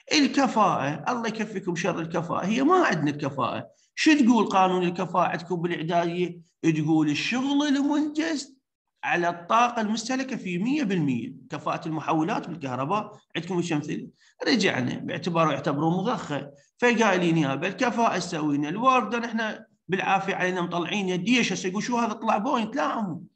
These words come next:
حولوا الآر للجول.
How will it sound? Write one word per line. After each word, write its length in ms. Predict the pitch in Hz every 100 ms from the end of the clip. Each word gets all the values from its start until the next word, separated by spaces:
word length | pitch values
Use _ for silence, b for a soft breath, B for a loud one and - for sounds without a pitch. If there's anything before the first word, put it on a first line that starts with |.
| _ _
حولوا 540 | - 208 214 208 202 208
الآر 540 | 208 220 254 311 - -
للجول. 720 | 190 160 120 165 127 - -